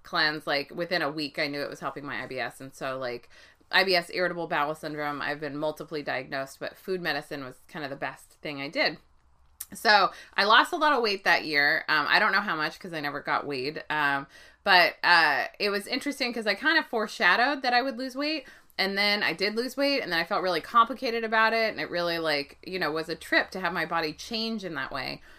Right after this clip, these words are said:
And I'll say, similarly feel that way. I, I had known that my body had changed, right? Like, I had already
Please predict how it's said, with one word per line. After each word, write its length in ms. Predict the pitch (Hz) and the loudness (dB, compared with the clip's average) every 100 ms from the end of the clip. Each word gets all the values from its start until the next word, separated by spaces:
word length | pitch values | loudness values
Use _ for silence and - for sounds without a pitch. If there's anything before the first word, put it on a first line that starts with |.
| - - | -20 -8
And 120 | 180 | 0
I'll 100 | 196 | 2
say, 320 | 208 339 294 | 2 2 2
similarly 840 | 226 - 320 320 320 262 214 180 175 | 0 -4 0 2 2 2 0 -2 -6
feel 280 | - 202 190 | -6 -4 0
that 200 | 175 113 | 0 2
way. 320 | 156 151 143 | 0 0 2
I, 200 | 196 226 - | 2 2 6
I 280 | 294 392 466 | 8 8 6
had 100 | 277 | 2
known 320 | 277 233 226 | 4 4 2
that 100 | 180 | 0
my 120 | 170 | 0
body 280 | 175 156 151 | 2 2 0
had 120 | 185 | -6
changed, 340 | - 156 - 165 | -10 -10 -10 0
right? 200 | 151 160 | 0 2
Like, 160 | 160 | 2
I 80 | 185 | 4
had 100 | 190 | 4
already 580 | - 175 175 175 165 | 4 4 4 0 -4